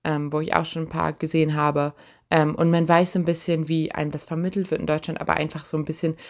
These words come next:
das zu sehen, wie das hier aufgearbeitet wurde und wie das präsentiert wird, war halt echt super interessant und dieses Museum war echt, echt beeindruckend. Also für jeden, der nach Washington geht,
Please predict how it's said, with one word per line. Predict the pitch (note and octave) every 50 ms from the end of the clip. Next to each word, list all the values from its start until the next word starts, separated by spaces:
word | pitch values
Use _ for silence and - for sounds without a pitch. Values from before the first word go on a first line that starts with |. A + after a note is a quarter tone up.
| - - _
das | - D#3 - -
zu | - D#3
sehen, | C#3+ D#3+ D#3 D#3 D3
wie | D3+
das | - C#3+ C#3
hier | - - E3 D#3 C#3+ - - - - - _ _ _ _ _ _ _ _ _ _
aufgearbeitet | - F3+ F3+ - E3+ D#3+ D#3 D#3+ D#3 D3+ D3 -
wurde | D#3 D3+ D3+ D3+ D3
und | C#3+
wie | C#3 C#3+
das | - C#3+ - - - _ _ _ _ _
präsentiert | - - - D3+ C3 D#3 C#3+ C3+ - - E3+ E3 D#3+ D#3
wird, | D#3+ D#3 D3+ - - - _ _ _ _ _ _
war | - E3+ E3+ D#3+
halt | D#3 C#3+
echt | - D#3 D3 - -
super | - D#3+ - - D#3+
interessant | - - - - - - D#2+ D#2 D#2+ D#2+
und | - - D3+ D3+ - - _ - - _ _ -
dieses | E3 D3+ D3 D3 - -
Museum | D#3 D3+ D3 D#3+ D#3 D#3 D#3
war | D3 - - -
echt, | D3+ D3+ - - - -
echt | D#3 D3 D3+
beeindruckend. | D#3 - D3 D3 C#3+ - - D3+
Also | D#3 - - C#3+
für | - - D#3
jeden, | D#3 D#3 D3+ D3+ D3
der | D3
nach | D3 C#3+ C#3+
Washington | - D3+ D3+ - - - C#3+
geht, | C#3+ C#3+ C3+